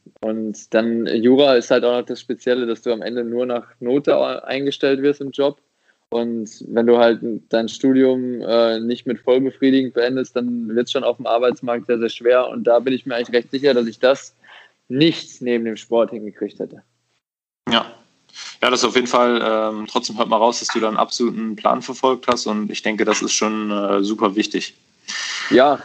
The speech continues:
Speaker 1: ja, ja, also den verfolge ich auch nach wie vor. Ich habe immer noch das Ziel, das Studium auch abzuschließen. Ähm, ich habe auch immer sehr, sehr viel Wert drauf gelegt, ähm, mir finanziellen Polster zu schaffen, dass ich sagen kann, wenn ich immer mal meine Karriere beende,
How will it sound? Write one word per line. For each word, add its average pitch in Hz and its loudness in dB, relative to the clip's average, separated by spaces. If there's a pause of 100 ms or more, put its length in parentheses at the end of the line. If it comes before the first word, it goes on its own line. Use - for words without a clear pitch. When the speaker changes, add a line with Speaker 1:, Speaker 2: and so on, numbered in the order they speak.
Speaker 1:
ja, 123 4
ja, 131 6
also 120 -6
den 151 -2
verfolge 180 -2
ich 190 -4
auch 160 -2
nach 165 -4
wie 160 -8
vor. 190 -4
Ich 131 -8
habe 147 -4
immer 170 -6
noch 170 -8
das 147 -12
Ziel, 175 -4
das 151 -6
Studium 156 -2
auch 131 0
abzuschließen. 180 -4 (460)
Ähm, 131 2
ich - -2
habe 147 2
auch 139 6
immer 151 2
sehr, 147 2
sehr 151 -2
viel 143 -4
Wert 143 -2
drauf 143 -4
gelegt, 143 -4 (100)
ähm, 123 -8
mir 131 0
finanziellen 160 -6
Polster 165 -2
zu - -14
schaffen, 151 0
dass 131 0
ich 127 -4
sagen 127 2
kann, 123 -4
wenn 123 -4
ich 120 -16
immer 127 -6
mal 120 -6
meine 120 -4
Karriere 123 0
beende, 123 0